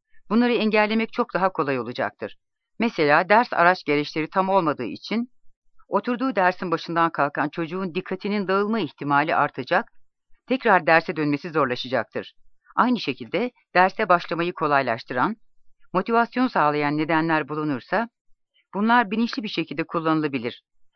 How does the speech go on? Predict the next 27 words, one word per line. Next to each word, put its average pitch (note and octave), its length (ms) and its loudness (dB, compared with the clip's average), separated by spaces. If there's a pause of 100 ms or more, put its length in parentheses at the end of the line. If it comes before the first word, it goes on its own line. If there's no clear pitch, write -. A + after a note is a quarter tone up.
Örneğin, G3+ 520 0 (240)
tamamlaması G#3 560 0
gereken E3+ 540 0 (220)
dersi F3+ 480 2
ya E3+ 160 -4
da D3 100 0
ödevi D#3+ 300 -4 (540)
tamamlarsa F#3+ 760 2 (340)
ona A3 220 0
küçük A3 300 -8
ödüller E3 400 0
vermek, D3+ 320 0 (300)
istediği G3 400 -8
bir G3+ 80 -4
şeyi G3 260 -2
almak C#3+ 380 0
gibi. A2 240 -10 (840)
Ders B3 200 4
çalışmanın D#3 680 -4 (260)
ya F3+ 140 -2
da F3+ 60 2
konsantre F#3 560 -2
olmanın E3+ 380 -2
daha E3+ 180 0
kolay C#3 300 -4
olduğu C3 260 -4
zamanların C3+ 640 -2